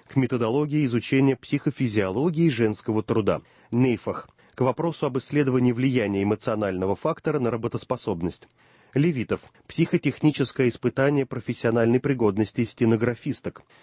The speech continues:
Викдорчик и другие. «Опыт психотехнического исследования пригодности к токарной работе группы чернорабочих».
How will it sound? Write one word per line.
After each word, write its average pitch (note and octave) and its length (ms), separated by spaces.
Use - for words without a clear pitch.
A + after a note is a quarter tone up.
Викдорчик B2 760
и - 20
другие. A#2+ 500
«Опыт C#3 340
психотехнического A#2+ 1000
исследования C#3+ 560
пригодности C3+ 640
к - 80
токарной G#2 540
работе A#2+ 420
группы A2+ 420
чернорабочих». A2 800